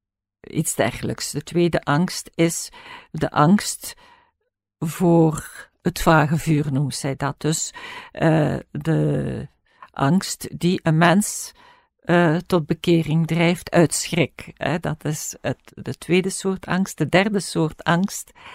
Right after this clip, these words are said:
is, eh, de twijfel. De twijfel, eh,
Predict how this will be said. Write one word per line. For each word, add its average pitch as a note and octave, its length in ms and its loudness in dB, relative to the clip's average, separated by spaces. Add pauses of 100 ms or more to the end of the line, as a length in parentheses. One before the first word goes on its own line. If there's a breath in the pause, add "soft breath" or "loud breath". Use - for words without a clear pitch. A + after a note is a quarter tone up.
(480 loud breath)
is, - 420 0 (100)
eh, E3 360 2
de G#3 140 0
twijfel. G3 720 2 (540 soft breath)
De F3+ 160 -4
twijfel, A3 720 2 (400 loud breath)
eh, F3 560 4